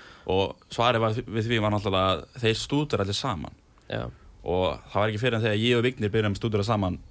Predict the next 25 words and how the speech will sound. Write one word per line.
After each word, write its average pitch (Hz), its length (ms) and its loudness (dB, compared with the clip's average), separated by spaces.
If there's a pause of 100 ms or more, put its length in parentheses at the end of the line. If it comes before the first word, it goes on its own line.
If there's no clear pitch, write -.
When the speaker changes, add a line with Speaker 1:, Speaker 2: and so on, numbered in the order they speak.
Speaker 1:
við 98 140 -2
tveir, 95 360 0 (1160)
uh, 85 280 0 (880)
að, 87 260 2
hérna, 82 300 -2 (460)
að - 160 -8
ég 98 200 0
græddi 98 340 -2
ykkur, 90 200 -6 (240)
hérna, 82 360 -4 (760)
næstu - 280 -8
í 78 80 -4
ykkur 82 180 -6
hundrað 87 300 0
eló 98 160 2 (260)
og, 64 60 -10 (240)
Speaker 2:
Já. 62 220 -6
Speaker 1:
og - 160 -6
Vignir 92 340 -2
fór 87 120 -2
líka 95 260 -2
upp 92 80 -2
um 95 100 0
hundrað 95 280 0
eló 92 140 -2